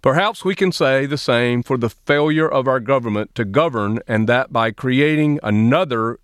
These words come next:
government shutdown, they are responsible for the creation of the eighth category of deadly sins called blame. Albert Einstein said,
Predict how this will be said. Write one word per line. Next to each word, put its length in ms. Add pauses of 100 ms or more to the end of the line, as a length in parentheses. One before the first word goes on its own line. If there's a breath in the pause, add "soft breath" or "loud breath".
government 480
shutdown, 640 (460 loud breath)
they 220
are 100
responsible 760
for 160
the 80
creation 580
of 220
the 180
eighth 380
category 720
of 160
deadly 340
sins 540
called 560 (320 soft breath)
blame. 560 (880 soft breath)
Albert 280
Einstein 560
said, 340